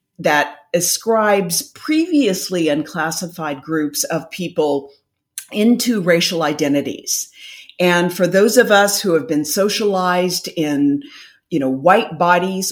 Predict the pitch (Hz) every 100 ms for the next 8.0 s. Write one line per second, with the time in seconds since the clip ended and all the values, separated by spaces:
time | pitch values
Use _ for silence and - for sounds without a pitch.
0 | - 180 226 302 269 240 202 190 - -
1 | 523 480 202 143 139 135 165 165 - 165
2 | - 160 151 151 147 143 143 - - -
3 | 175 175 175 175 - - - 262 262 262
4 | 254 - - 202 196 180 165 143 160 156
5 | - 160 - - 214 240 233 202 175 175
6 | 170 156 - 165 160 - 185 170 147 147
7 | 147 151 160 151 156 175 151 - -